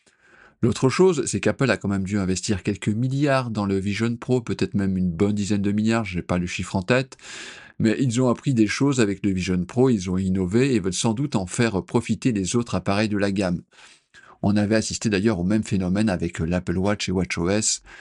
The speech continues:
Certaines choses étaient remontées petit à petit dans, dans I O S et mac O S. L'idée également de rendre l'ensemble des produits Apple le plus cohérent possible. Alors avoir une interface similaire entre les différents produits,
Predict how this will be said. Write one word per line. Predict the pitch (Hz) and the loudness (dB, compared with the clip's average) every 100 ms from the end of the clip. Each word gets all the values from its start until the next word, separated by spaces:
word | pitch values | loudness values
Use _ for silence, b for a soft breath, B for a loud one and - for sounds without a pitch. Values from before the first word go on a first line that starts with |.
| B | B
Certaines | - 90 - 78 | -6 -6 -4 -4
choses | - 101 104 92 | -2 0 0 -2
étaient | 80 92 95 | -2 -2 -2
remontées | 80 80 78 98 | -4 -6 -4 -4
petit | 92 - - | -4 -6 -6
à | |
petit | 78 101 | -6 -4
dans, | 92 80 82 | -4 -6 -8
dans | 85 80 | -6 -4
I | 85 | -2
O | 90 | -4
S | 90 | -4
et | 85 | -6
mac | 82 - | -8 -8
O | |
S. | - - - - B B B B B B B B B - | -8 -6 -8 -8 B B B B B B B B B 0
L'idée | 110 135 160 | 4 8 8
également | 139 120 117 139 | 6 2 2 2
de | 113 | 2
rendre | 107 135 107 101 | 2 0 2 2
l'ensemble | 107 - 139 135 117 98 82 | 2 2 0 2 2 2 2
des | 107 | 0
produits | - 110 104 117 | 0 -2 2 2
Apple | 95 123 | 2 2
le | 113 | 0
plus | 90 - | 0 -6
cohérent | 92 127 120 110 123 | 0 2 4 2 0
possible. | - 104 - 85 80 | -2 -4 -2 -4 0
Alors | 85 | 0
avoir | 98 117 | 2 2
une | 123 | 0
interface | 107 - 95 101 | 0 -4 -2 -2
similaire | - - 113 110 113 98 | 0 -2 0 0 0 -2
entre | 95 - | -4 -4
les | 87 | -4
différents | 95 120 - 120 98 | -2 -4 0 -2 -2
produits, | 90 95 92 107 | -2 -2 0 -2